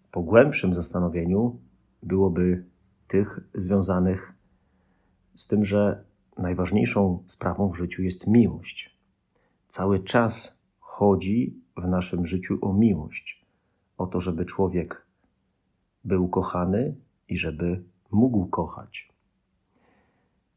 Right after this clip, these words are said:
Posłuchajmy słów Ewangelii według świętego Jana.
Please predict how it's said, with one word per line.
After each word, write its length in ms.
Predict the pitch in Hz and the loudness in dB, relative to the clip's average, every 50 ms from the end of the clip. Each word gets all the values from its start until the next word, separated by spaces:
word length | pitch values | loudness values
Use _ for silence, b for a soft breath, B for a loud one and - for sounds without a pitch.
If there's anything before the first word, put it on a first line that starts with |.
| _ _ _ _ _ _ _ _ _ _ _ _ _ _ _ _ _ _ _ _ _ _ _ _ _ - | _ _ _ _ _ _ _ _ _ _ _ _ _ _ _ _ _ _ _ _ _ _ _ _ _ 0
Posłuchajmy 720 | 175 175 - 190 180 - 123 98 90 87 82 78 80 87 - _ _ _ _ _ _ _ _ _ _ _ _ _ - | 0 2 2 2 2 2 2 2 2 0 -4 -6 -8 -10 -14 _ _ _ _ _ _ _ _ _ _ _ _ _ -20
słów 340 | - - - - 147 147 - - | -20 -8 -4 -2 -2 -2 -2 -4
Ewangelii 760 | - 117 110 92 92 87 110 123 131 123 117 107 104 101 98 - - _ - | -2 0 0 0 0 0 0 0 0 2 2 2 2 0 -2 -6 -16 _ -12
według 640 | - 90 98 92 85 92 87 85 - - - _ _ _ _ _ | -6 -4 -4 -2 -2 -4 -6 -6 -8 -12 -18 _ _ _ _ _
świętego 640 | - - - - - 135 131 131 - 90 - - 87 85 | -18 -18 -8 -4 -4 -4 -2 -4 -6 -8 -8 -8 -8 -10
Jana. 480 | 82 80 82 80 - - - - - | -10 -12 -14 -16 -18 -20 -20 -20 -20